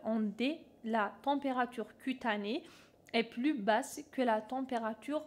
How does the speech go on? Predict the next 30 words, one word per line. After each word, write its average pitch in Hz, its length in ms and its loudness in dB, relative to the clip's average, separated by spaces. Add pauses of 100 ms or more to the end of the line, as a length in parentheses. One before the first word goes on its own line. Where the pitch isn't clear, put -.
(140)
rectale. 220 520 -4 (200)
C'est - 240 -4
juste. - 380 -14 (380)
La 220 120 2
température 233 600 0
cutanée, 226 360 -2
elle 214 140 -2
est 214 60 0
plus 254 220 -6
basse 233 220 2
que 226 120 -4
la 214 100 0
température 208 560 -6
rectale. 226 460 0
D'ailleurs, 240 500 4
il - 60 -20
faut 277 280 -4
la 233 300 -4
justifier. 226 840 -6 (540)
Euh, 202 640 0
voilà. 208 240 -2 (880)
Après, 339 320 8 (140)
on 302 160 2
a 349 240 8
la 254 160 4
température, 302 960 -2 (340)
euh, 226 800 2
doit 226 360 4 (100)
être 294 460 2
prise. 226 680 -6